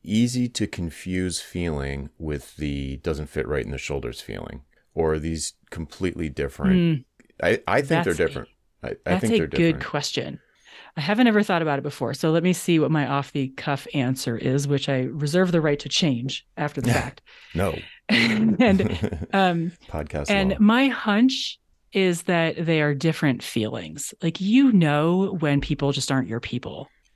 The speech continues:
Speaker 1: Exactly. That's exactly why I think, that's exactly what I was gonna say, because you, that's what you said when, with your farmer, uh, Twitch streamer person. She said, "These aren't my people."
Speaker 2: Yeah, they're just not your
Speaker 1: Right.
Speaker 2: people, and you know it.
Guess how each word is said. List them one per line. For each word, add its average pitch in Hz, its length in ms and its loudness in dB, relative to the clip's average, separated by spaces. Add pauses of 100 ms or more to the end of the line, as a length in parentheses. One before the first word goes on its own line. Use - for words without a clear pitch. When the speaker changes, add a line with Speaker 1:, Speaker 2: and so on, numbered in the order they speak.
Speaker 1:
Exactly. 82 480 0
That's 87 200 0
exactly 76 440 -2
why 71 200 -2
I 69 40 -4
think, - 300 -10
that's - 400 -2 (340)
exactly 73 520 -4
what 67 80 -4
I 64 40 -4
was 65 100 -6
gonna 67 180 -10
say, 69 300 -8
because 80 280 -6
you, 92 100 -4 (100)
that's - 320 -4
what 87 140 -2
you 82 100 -6
said 73 300 -4
when, 73 300 -6
with 80 220 -8
your 71 120 -6
farmer, 73 720 -6 (100)
uh, - 380 -8
Twitch - 260 -6
streamer 69 500 -6 (320)
person. 67 540 -6 (320)
She - 160 -12
said, 76 340 0
"These 80 200 -2
aren't 73 180 -6
my 62 120 -10
people." - 520 -12 (160)
Speaker 2:
Yeah, 185 300 -2
they're 185 100 -2
just 214 220 0
not 208 160 2
your 170 80 4
Speaker 1:
Right. 135 80 -2
Speaker 2:
people, 165 240 2
and 143 160 2
you 151 80 4
know 208 240 6
it. - 180 -10